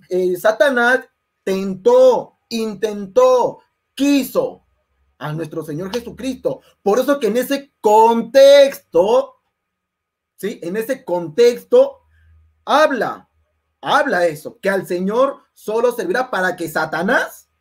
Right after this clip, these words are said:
quede entendido, ¿sí? Eh, Mariología, habló de que nosotros somos ma-, ma-, eh, mariólogos, no, no lo sé. Bueno, yo, de manera personal,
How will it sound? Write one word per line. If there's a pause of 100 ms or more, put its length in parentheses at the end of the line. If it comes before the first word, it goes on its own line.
(840)
quede
entendido, (240)
¿sí? (1200)
Eh, (280)
Mariología,
habló
de
que
nosotros
somos
ma-,
ma-,
eh, (520)
mariólogos,
no,
no
lo
sé.
Bueno,
yo,
de
manera
personal,